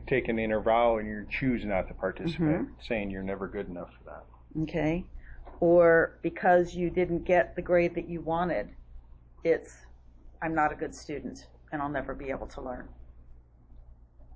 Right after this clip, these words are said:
Speaker 1: Were, were you referred to as a dummy, a clown, a fatso, stupid, rebel, weirdo, chunky monkey, whatever that is.
Speaker 2: Mm-hmm.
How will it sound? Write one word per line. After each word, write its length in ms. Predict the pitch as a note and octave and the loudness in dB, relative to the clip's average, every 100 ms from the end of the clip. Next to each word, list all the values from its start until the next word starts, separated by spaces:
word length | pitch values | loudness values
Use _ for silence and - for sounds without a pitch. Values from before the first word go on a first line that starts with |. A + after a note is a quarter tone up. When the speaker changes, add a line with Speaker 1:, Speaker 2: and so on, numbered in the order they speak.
| - - - - - - - - | -20 -20 -20 -20 -20 -20 -12 -2
Speaker 1:
Were, 340 | B2 B2 B2 - | 2 2 -2 -2
were 220 | B2 B2 | 2 4
you 180 | A#2+ A#2+ | 6 4
referred 480 | A#2 A#2 D3+ C#3 C#3 | 0 0 2 2 2
to 180 | C3 | 2
as 100 | A2+ | 2
a 60 | G#2 | 2
dummy, 400 | G2+ A#2+ A#2 G2 | 2 2 2 -2
a 80 | F2+ | -6
clown, 600 | - A2 A2 A2 F2+ F2+ - - - | -4 0 2 2 0 -4 -12 -10 -4
a 80 | G2+ | -4
fatso, 600 | - C3 B2+ - G2+ F#2+ | 0 2 2 -2 -6 -6
stupid, 480 | - C3+ B2 G#2 F#2 | -4 -2 -2 -4 -4
rebel, 420 | G#2+ A2+ G#2 F2+ | 2 2 2 -4
weirdo, 460 | G2+ A2+ A2 - - - - - - - - _ - | -6 -6 -6 -8 -10 -18 -20 -20 -20 -20 -20 _ -16
chunky 380 | - D3 C#3 A#2+ | -2 -2 0 0
monkey, 440 | A2+ A#2+ A#2+ F#2+ - - - - - - - - - - - | 2 0 -2 -12 -16 -20 -20 -20 -20 -20 -20 -20 -20 -20 -10
whatever 380 | G#2+ G#2+ A#2 A#2 | -4 0 0 0
that 200 | G2+ F#2+ | 0 0
is. 260 | G2+ G2 - - | -2 -8 -10 -10
Speaker 2:
Mm-hmm. 240 | E3+ G3+ | -8 -8